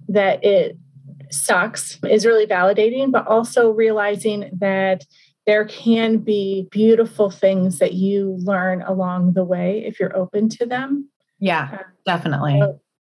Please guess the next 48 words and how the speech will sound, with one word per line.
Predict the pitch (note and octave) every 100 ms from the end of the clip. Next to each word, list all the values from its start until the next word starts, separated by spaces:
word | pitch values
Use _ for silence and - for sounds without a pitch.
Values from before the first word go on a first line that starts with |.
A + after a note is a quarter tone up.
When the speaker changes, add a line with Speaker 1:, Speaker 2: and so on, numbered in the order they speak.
| _ _
Speaker 1:
yeah. | F3 E3+ _ _ _ _ - - - -
Speaker 2:
It's, | A#3+ A#3+ F#3
I | - A#3+
hadn't, | A#3 C4+ D4+ E4+ B3+ -
I | G#3
had | A3+ G#3
recorded | G#3+ G#3+ - D4+ C4+ A#3
an | F#3+
episode, | F3+ F3 F#3+ - F3 E3 D#3+ D#3 E3 E3+ _
I | - G#3
don't | B3+
even | E3+
know | D3+
how | C#3+ F3
long | F3+
ago, | D#3+ D3 -
it | -
was | D#3
a | D#3+
couple | - F#3 F3
years | F3 F3
ago, | F3+ E3 C#3+ - -
with | G3+ F#3+ F3 E3+ -
someone | - G#3+ G3 F#3 F3
who | F3 - G#3 G3+ F3+ - A#3+
talked | - F3+ -
about | G3 F3+ E3+ F3
the | F3+
journey | E3+ G3 G3 F#3+
being, | E3+ F3 E3+ E3+
it's | E3+ E3
like | E3+
holding | - - G3+ G3 F#3+ F3 E3+
grief | E3+ F#3 F#3+ G#3+ - -
and | F#3 E3+
joy | F3 E3
at | E3
the | D3
same | F3 E3
time, | - E3+ F3 A#3+ - - - _
that | F3 F3
you | E3+
can | F#3
hold | E3+ G3 F3
the | F3+
both | E3+ D#3+ E3+
of | A3
them. | A3 A3+ B3 B3+